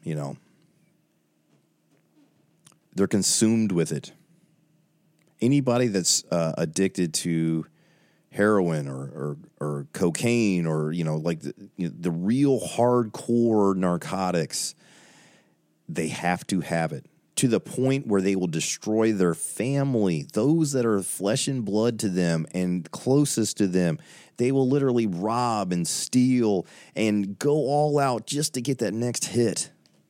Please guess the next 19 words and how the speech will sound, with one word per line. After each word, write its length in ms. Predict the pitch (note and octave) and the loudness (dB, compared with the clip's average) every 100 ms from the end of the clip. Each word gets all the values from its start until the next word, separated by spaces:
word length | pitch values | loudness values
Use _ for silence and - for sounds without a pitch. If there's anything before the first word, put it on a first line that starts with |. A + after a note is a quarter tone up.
| _ _ _ _ _ _ - - | _ _ _ _ _ _ -20 -6
That's 240 | F#2+ A2 F#2+ | -4 -2 -2
addicted. 500 | F2 F#2 - D2 - _ _ _ _ _ _ _ _ _ _ _ _ _ _ _ _ _ _ _ _ _ _ _ _ _ _ _ _ _ _ - - _ _ - | 2 0 0 -6 -8 _ _ _ _ _ _ _ _ _ _ _ _ _ _ _ _ _ _ _ _ _ _ _ _ _ _ _ _ _ _ -20 -20 _ _ -4
That 320 | F2+ F#2 - | -2 -2 -4
is 380 | F#2+ F#2+ F2+ D#2+ | 0 2 2 -2
the 80 | E2+ | -2
mentality. 640 | D#2+ D2+ E2 D2+ C#2 - _ _ _ _ _ _ _ _ _ _ _ - | -2 -2 -4 -4 -8 -14 _ _ _ _ _ _ _ _ _ _ _ -8
That 340 | E2 G2 A#2 | -2 0 2
is 200 | G#2 G2+ | 2 2
what 160 | F2+ E2 | 0 -2
Paul 320 | - G2 F#2 | 0 2 2
is 120 | D#2+ | 0
beseeching 760 | D2 D#2 - - A#2 - G#2 F#2 | -4 -6 -4 -2 0 0 0 2
them 260 | F2 E2+ D#2 | 2 0 -2
to 100 | D#2+ | -2
know, 640 | D#2+ F2 F#2+ F#2 D2+ - _ _ _ _ - | 0 2 4 2 0 -6 _ _ _ _ -8
these 380 | F2 G2+ A2 G#2 | 0 0 2 0
individuals, 840 | G2+ F#2+ F2+ E2+ D2+ C2 - - _ _ _ _ _ - | 2 2 4 2 -2 -6 -10 -16 _ _ _ _ _ -6
and 220 | E2 E2 | -4 -4
to 440 | - F#2 E2 D#2 | -2 0 0 -2